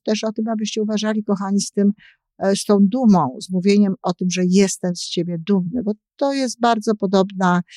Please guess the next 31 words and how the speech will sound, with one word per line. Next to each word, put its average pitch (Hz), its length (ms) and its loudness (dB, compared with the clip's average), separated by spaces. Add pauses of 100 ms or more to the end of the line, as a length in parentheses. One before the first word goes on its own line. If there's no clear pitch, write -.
(160)
podobny 190 360 2
mechanizm, 175 760 0
mechanizm, 175 440 -2
który 175 200 -2
powoduje, 170 480 -4 (300)
że 180 200 4
dzieci 196 300 2
chcą 170 260 -4
coś 165 260 -6
robić 165 360 -6
dla 156 120 -2
rodziców. 160 480 -10 (600)
Dlatego 240 400 0 (680)
nie 220 280 4
warto 202 600 0 (220)
jest 180 380 2 (240)
ich 190 160 -6 (160)
porównywać, 185 680 -4 (260)
nie 196 140 4
warto 233 300 0
jest 202 280 0
mówić 202 800 2
o 170 140 2
nich, 214 380 -12 (360)
e, 165 200 -2
w 185 200 -12
ich 220 160 -2 (100)
obecności, 185 1160 -2 (180)
w - 40 -12
ogóle 330 240 0
najlepiej, - 480 -2